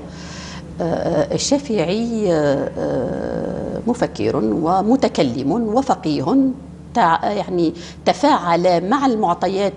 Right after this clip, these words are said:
التاريخية التي عاشها، وأنتج لنا هذه المنظومة الأصولية، أقصد أصول الفقه،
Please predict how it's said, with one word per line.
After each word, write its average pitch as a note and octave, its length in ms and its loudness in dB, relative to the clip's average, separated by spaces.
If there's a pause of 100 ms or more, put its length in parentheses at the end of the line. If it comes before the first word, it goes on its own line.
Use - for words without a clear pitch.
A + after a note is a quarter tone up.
(140)
التاريخية E3 680 0
التي F3 360 -2
عاشها، D3 680 0 (300)
وأنتج G3 540 2
لنا F#3+ 540 0
هذه F3 180 -2
المنظومة D#3+ 500 0
الأصولية، E3 720 0
أقصد - 400 -6
أصول D#3+ 300 -2
الفقه، E3+ 380 -2